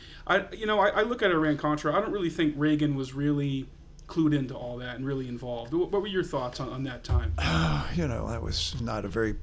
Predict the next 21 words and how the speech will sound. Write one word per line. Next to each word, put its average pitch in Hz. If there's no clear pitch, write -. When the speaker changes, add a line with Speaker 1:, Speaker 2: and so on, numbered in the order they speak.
Speaker 2:
pleasant 120
memory. 135
And, 175
and 170
neither 208
is 165
that 139
a -
terribly 127
signi-, 123
in 139
my 123
opinion, 107
a 104
terribly 113
significant, 110
um, 117
part 143
of -
the 113
Reagan 113